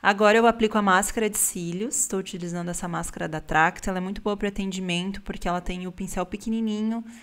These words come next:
e ela é uma máscara à prova d'água. E aí eu colo os cílios.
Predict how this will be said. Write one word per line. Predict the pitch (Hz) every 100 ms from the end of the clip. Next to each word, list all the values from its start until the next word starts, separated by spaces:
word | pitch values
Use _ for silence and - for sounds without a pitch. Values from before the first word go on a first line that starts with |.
| - -
e | 185
ela | 185
é | 180
uma | 180
máscara | 170 175 180
à |
prova | 175 170 190
d'água. | 175 156 165 220 - _ _ _ _ - -
E | 208
aí | 202 196
eu | 196
colo | 196 190 190 202
os | 196 202
cílios. | - - - 170 170 151 151 - 175 - - - - -